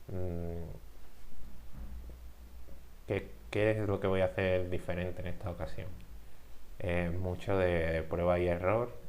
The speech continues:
y, bueno, también os puede ayudar e intentar visualizar en, en vuestra mente, sin, sin dibujarlo, sino solo imaginaros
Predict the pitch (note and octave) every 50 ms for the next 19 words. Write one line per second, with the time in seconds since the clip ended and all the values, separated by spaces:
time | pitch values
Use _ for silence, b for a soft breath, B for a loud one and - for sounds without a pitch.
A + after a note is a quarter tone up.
0 | - - F2+ F2+ F2 E2+ E2 E2+ E2+ E2 E2 E2+ E2+ E2+ E2+ F2 F#2 F#2 E2 D#2
1 | D#2+ E2 E2 D#2+ D#2+ D#2+ E2 E2 E2+ F2 F#2 F#2 - - F2 E2 - - - F2
2 | E2 E2 E2+ F2+ F2 F2 F#2 G2 G#2 G#2 - - - - - - - - - -
3 | - - - - - - - - - - - - - - G2+ F2 F2 E2+ E2+ -
4 | F2+ D#2 F#2 - F2+ F2 F#2+ G#2 - - - F2+ F#2 F#2 F2 - - F#2 E2+ F2
5 | E2+ - - G2 G2 A2 A#2 A#2 G2+ F#2+ F#2+ F2+ F2+ F2+ E2+ - - F#2 F2 E2+
6 | F2+ F2+ F2+ - - F#2 F2+ F#2+ G#2 A2 A2 - - B2 - - - - - -
7 | B B B B B B B B B B B B - - - - - - F#2 G2
8 | F2+ F2 E2+ E2+ E2 E2 E2+ - - E2+ E2+ E2+ E2 E2 E2 E2 - G2+ G#2 A2+
9 | C3+ B2+ - F#2 F2 E2+ E2+ F2+ F2 F2 F#2 F2+ - - - F2 F2 F2 - -
10 | E2+ E2+ F#2 G2+ G#2+ A2+ A#2+ D3+ - -